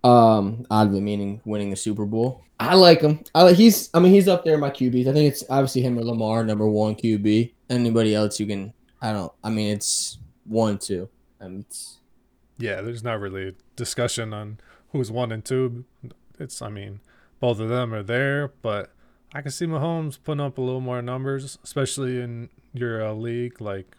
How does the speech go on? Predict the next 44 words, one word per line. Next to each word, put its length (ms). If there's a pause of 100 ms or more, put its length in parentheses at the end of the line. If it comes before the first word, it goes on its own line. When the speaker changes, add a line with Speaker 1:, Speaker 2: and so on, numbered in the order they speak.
Speaker 2:
maybe 300
ours, 600
where 120
you 120
get 220
six 320
points 300
per 240
passing 440
touchdown. 480 (640)
So 400 (120)
Speaker 1:
Mm, 220
Speaker 2:
those 160
passing 300
Speaker 1:
they 20
have 140
a 40
lot 220
of 60
Speaker 2:
touchdowns, 100
Speaker 1:
power. 300 (200)
Speaker 2:
yeah. 260 (680)
I 80
hear 280
Speaker 1:
Q 160
Bs 140
have 160
a 40
Speaker 2:
Q 100
Bs 60
Speaker 1:
lot 180
of 100
power. 140
Speaker 2:
dominate, 640 (260)
but 240 (480)
that's 220
a 340
discussion 540
for 160
another 400
time. 400 (200)
Speaker 1:
Dominate. 520 (340)
Capital 340
D. 300